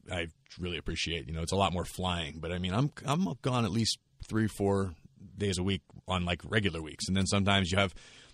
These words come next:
you know, like, next week's gonna be insane when, 'cause we're in, we're in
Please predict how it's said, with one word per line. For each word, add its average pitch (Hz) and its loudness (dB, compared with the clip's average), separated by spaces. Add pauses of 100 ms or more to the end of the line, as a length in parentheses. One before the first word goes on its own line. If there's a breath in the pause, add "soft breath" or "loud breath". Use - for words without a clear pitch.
you 101 0
know, 92 2
like, 90 -2
next 117 2
week's 107 2
gonna 107 -2
be 101 0
insane 95 -2
when, 82 -12
'cause 80 -6 (200)
we're 87 -4
in, 87 -2
we're 92 -4
in 90 -2